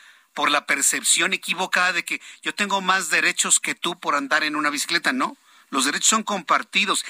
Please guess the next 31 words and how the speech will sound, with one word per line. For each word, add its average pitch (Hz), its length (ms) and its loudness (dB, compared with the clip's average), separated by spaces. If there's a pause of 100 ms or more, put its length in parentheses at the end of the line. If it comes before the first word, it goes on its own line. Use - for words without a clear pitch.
(120)
y 147 100 -2
el 156 80 2
respeto 143 580 0
es 175 120 2
compartido. 117 840 -6 (760)
Bueno, - 200 -2
yo 185 140 0
confío 196 420 0
que, 131 300 0 (160)
me 135 100 -6
tengo 226 160 2
que 220 80 4
detener 180 380 2
en 160 100 0
esto 151 220 -2
porque 139 140 -6
es - 40 0
un 170 80 0
asunto 156 280 0
de 143 60 0
convivencia 131 540 0
elemental. 110 500 -4 (380)
Y 165 140 0
no 202 180 2
puede 185 300 2
ser 127 180 0
que - 100 -6
se 131 120 0
convierta 139 560 -2
en 120 80 -4
noticia 160 500 -2